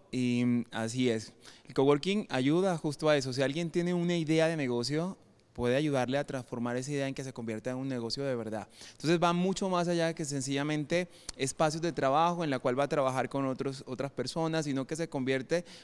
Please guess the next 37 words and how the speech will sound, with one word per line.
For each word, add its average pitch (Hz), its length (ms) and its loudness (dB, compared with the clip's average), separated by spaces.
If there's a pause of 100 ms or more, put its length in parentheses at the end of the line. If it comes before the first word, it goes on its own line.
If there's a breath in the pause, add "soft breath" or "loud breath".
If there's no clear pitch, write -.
(120)
y 143 160 -2 (200)
hace 151 260 0
que 180 80 -2
la 160 80 0
persona 143 340 -4
pertenezca 135 460 -6
a 160 40 -4
una 170 140 -2
comunidad 139 480 0
que 156 100 -4
le 143 60 0
va 135 60 2
a - 20 2
ayudar 143 340 0
a 143 140 0
dinamizar 135 680 0 (260 loud breath)
esa 135 220 -2
idea 151 200 2
de 151 80 -2
negocio, 131 600 0
a 123 140 -6
transformarla 147 1000 0
y 131 140 0
hacer 123 320 0
que 170 280 0 (220 loud breath)
realmente 139 380 0
puedan 160 320 -2 (140)
conseguirse 139 600 -2
los 165 140 0
contactos 139 500 -2
que 170 120 -6
se 151 100 -4
requieren 139 480 0
para 135 160 -4
que 123 100 -6
pueda 127 240 0
crecer. - 400 -8